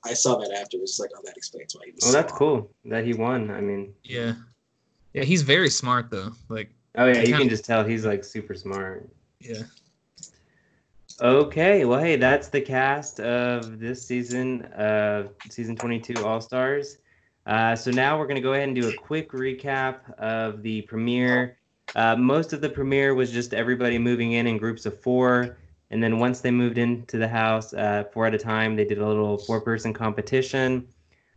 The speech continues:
Speaker 2: Uh, it was one of those wobbly boards where you have to get the ball into the right slot. Uh, the winners of those competition got to, two of the winners, or if only one person finished, one of the winners got to go on to a competition to compete for H O H.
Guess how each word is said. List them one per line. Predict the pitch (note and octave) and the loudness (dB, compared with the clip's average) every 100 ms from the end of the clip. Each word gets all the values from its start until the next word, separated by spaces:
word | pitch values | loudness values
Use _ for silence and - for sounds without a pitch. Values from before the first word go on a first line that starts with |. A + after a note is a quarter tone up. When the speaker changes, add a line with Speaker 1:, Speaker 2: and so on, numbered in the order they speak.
| - | -4
Speaker 2:
Uh, | G2+ G2+ G#2 G#2 | 0 2 2 0
it | G#2 | -2
was | A2 | -2
one | A2+ | -2
of | A2+ | 0
those | A2 A2 G#2 G#2 | 2 2 0 -2
wobbly | G2+ A2 A2+ A2 A#2 | 0 2 4 2 0
boards | A2 A2 A2 A2 G#2+ | 2 2 4 2 0
where | G#2+ G#2+ | 0 0
you | |
have | G#2 | 0
to | G#2 | -2
get | G#2 | -4
the | G2 | 2
ball | G#2+ G#2+ G#2+ | 4 4 2
into | G#2 | 0
the | G#2+ | 0
right | G#2 G#2 G2+ | 2 0 -2
slot. | - A2+ A2+ A#2 A#2+ - - _ _ _ _ - | -8 -2 2 4 2 -2 -20 _ _ _ _ -4
Uh, | G#2 G#2+ A2 G#2+ | 0 2 0 -2
the | A#2 A#2 | -4 -2
winners | A#2 C3+ C#3+ C#3+ C3 | 0 2 2 2 -2
of | A#2+ A2+ | -4 0
those | A#2+ A#2+ | 0 0
competition | A#2+ A#2+ A2 B2 A#2 A#2+ A#2 A#2+ A#2 A2+ | -2 -2 -2 -4 -4 -2 -2 -2 -4 -2
got | G#2+ A2 - - | 0 0 -2 -12
to, | - | -16
two | - C3 C3+ C3 | -4 0 2 2
of | |
the | A#2 | 0
winners, | A2+ A#2 A#2 A2 | 0 2 2 0
or | G#2 G#2 | 0 0
if | G#2 A2+ | 0 0
only | A2 | 0
one | G#2+ A2 | 0 0
person | G#2+ A2 A2 | 0 -2 -2
finished, | G#2 G#2+ G#2+ G#2+ | -2 0 0 0
one | G#2 G#2 | 0 2
of | |
the | G#2 | 2
winners | G#2 G#2+ G#2 G#2 - - - - - | 0 2 0 -2 -8 -8 -8 -8 0
got | A#2+ | 2
to | |
go | A#2+ B2 | 4 4
on | B2 A#2+ A#2+ | 4 2 -2
to | A#2+ A#2+ A#2 A2+ | -2 0 0 0
a | A2 | 0
competition | G#2+ A#2+ A2+ B2+ A#2+ C3 | 0 -4 -4 -6 -4 -6
to | B2+ | -6
compete | G#2+ G#2+ A#2+ A#2+ | -8 -4 -4 -4
for | G2 | -4
H | A2 G#2 G#2+ | -2 0 2
O | A2 | 4
H. | B2 C#3+ - | 2 0 -6